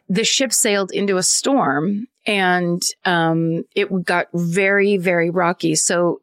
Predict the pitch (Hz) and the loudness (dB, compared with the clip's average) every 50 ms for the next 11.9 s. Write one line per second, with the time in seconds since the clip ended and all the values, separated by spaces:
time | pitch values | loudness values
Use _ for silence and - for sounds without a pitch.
0 | _ _ - 185 180 190 190 180 - - - 196 190 - - 226 190 175 175 165 | _ _ -6 -4 -2 0 0 0 0 0 -2 -2 -2 -2 -2 -2 0 0 0 0
1 | 165 160 - - - 190 180 175 - - - 165 156 - 175 160 156 143 120 - | 0 -2 -2 -2 -2 0 0 0 -2 -2 -4 -4 -4 -4 -2 -2 -2 -2 -4 -6
2 | - - - - - - - - - _ 190 190 180 185 185 185 175 165 160 165 | -10 -14 -16 -14 -16 -18 -18 -20 -6 _ 0 2 2 2 2 0 0 0 -2 -2
3 | 160 - - 190 196 - - - - - - - - _ _ _ _ _ - 247 | -2 -2 -2 -2 -4 -4 -6 -6 -8 -10 -12 -14 -16 _ _ _ _ _ -4 -2
4 | - - 254 247 - - 220 233 226 226 220 208 196 185 180 - - 202 180 175 | 0 0 0 0 0 0 -2 -2 0 0 0 0 0 0 -2 -2 -2 0 0 0
5 | 170 165 - 185 160 175 202 220 196 - - 143 147 165 170 - - - 214 - | 0 0 -2 -2 0 0 0 0 0 0 0 0 0 -2 -2 -6 -6 -4 -4 0
6 | 190 208 214 220 240 240 - - 180 240 - 233 214 214 220 208 226 190 185 185 | 0 2 2 2 0 0 0 0 0 0 0 2 2 0 0 0 0 0 0 0
7 | 190 175 170 165 165 165 160 165 - - 180 190 226 226 - 247 226 202 190 190 | 2 2 2 2 0 0 0 -2 -2 0 0 0 0 2 2 2 2 0 0 0
8 | 202 180 175 175 170 170 - - 233 220 220 220 202 175 170 214 190 180 - - | -2 -2 0 0 0 0 -2 -2 -2 0 0 0 0 -2 -2 -2 -2 -2 -2 -2
9 | 214 240 254 233 262 247 240 240 - - 190 202 196 - - 175 185 180 175 175 | 0 0 2 2 2 2 2 2 0 -2 -2 -4 -4 -4 -4 -2 0 2 2 0
10 | 165 196 220 233 214 - - 175 160 156 160 151 156 156 156 - - 165 175 170 | 0 0 0 0 0 0 0 0 0 2 2 2 2 2 0 -2 -2 -4 -2 -2
11 | 165 160 - 226 254 233 233 185 - - 170 165 160 151 151 151 160 | -2 -2 0 -2 0 0 0 0 0 0 0 0 0 0 0 0 -2